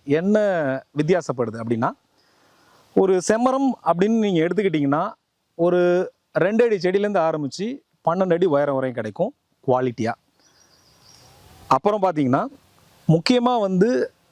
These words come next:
அ, நம்ம மெனக்கடல்ல செடிகளோட, விதைகளோட தாய் மரங்கள்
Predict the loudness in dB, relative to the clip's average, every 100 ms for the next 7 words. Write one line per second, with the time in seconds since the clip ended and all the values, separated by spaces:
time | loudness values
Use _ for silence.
0 | _ _ _ -2 0 2 2 2 0 0
1 | 0 -2 -6 _ _ 0 0 2 0 0
2 | 0 -2 -4 _ _ _ _ _ _ -10
3 | -2 0 2 2 2 2 2 2 2 2
4 | 0 -4 -4 -2 0 -2 -2 -2